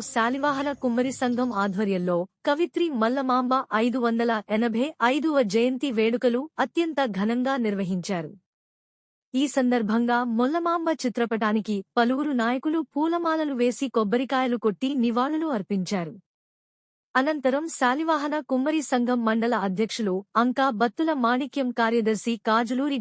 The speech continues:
గోవింద మాట్లాడుతూ, రామాయణాన్ని కేవలం ఐదు రోజుల్లోనే తెలుగులో అనువదించిన తొలి మహిళా కవిత్రి మెల్లమాంబ అని కొనియాడారు. మెల్లమాంబ శాలివాహన కుటుంబం కావడం అభినందనీయమని అన్నారు.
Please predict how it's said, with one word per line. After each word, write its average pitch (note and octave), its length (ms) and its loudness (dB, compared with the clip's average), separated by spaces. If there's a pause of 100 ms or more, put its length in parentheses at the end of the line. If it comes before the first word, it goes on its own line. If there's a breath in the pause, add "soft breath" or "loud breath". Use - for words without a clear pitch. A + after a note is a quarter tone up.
గోవింద A3 340 2 (160)
మాట్లాడుతూ, F3+ 520 -2 (1040)
రామాయణాన్ని D#4+ 720 0 (120)
కేవలం C#4+ 380 0 (140)
ఐదు B3+ 220 2
రోజుల్లోనే C#4 580 2 (180)
తెలుగులో C4+ 380 2 (100)
అనువదించిన A#3 600 2
తొలి A3+ 400 2
మహిళా A#3+ 280 2 (140)
కవిత్రి A3+ 380 -2 (140)
మెల్లమాంబ B3+ 560 0 (280)
అని B3+ 240 2
కొనియాడారు. F3+ 520 0 (1040)
మెల్లమాంబ E4 640 2
శాలివాహన C4 680 0
కుటుంబం B3+ 540 0
కావడం A3 420 0 (180)
అభినందనీయమని A#3+ 920 4
అన్నారు. F3+ 360 -2